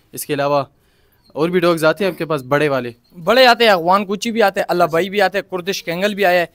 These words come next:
Speaker 1: अच्छा।
Speaker 2: कौन से भाई को जौन सी भी नस्ल चाहिए, तो भाई के साथ रब्ता कर सकते हैं। हसन नाम है, हसन रज़ा
Speaker 1: ठीक।
Speaker 2: मेरा नाम है।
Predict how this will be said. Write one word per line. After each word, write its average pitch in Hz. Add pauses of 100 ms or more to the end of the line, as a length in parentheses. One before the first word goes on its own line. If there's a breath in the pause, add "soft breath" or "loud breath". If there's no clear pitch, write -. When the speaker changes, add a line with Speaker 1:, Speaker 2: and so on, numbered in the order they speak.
Speaker 1:
अच्छा। 117 (440)
Speaker 2:
कौन 254
से 240
भाई 180
को 233
जौन 240
सी 247
भी 214
नस्ल 220
चाहिए, 208
तो 185
भाई 156
के 185
साथ 170
रब्ता 160
कर 170
सकते 180
हैं। 156
हसन 190
नाम 175
है, 185
हसन 175
रज़ा 151
Speaker 1:
ठीक। 139
Speaker 2:
मेरा 131
नाम 120
है। 110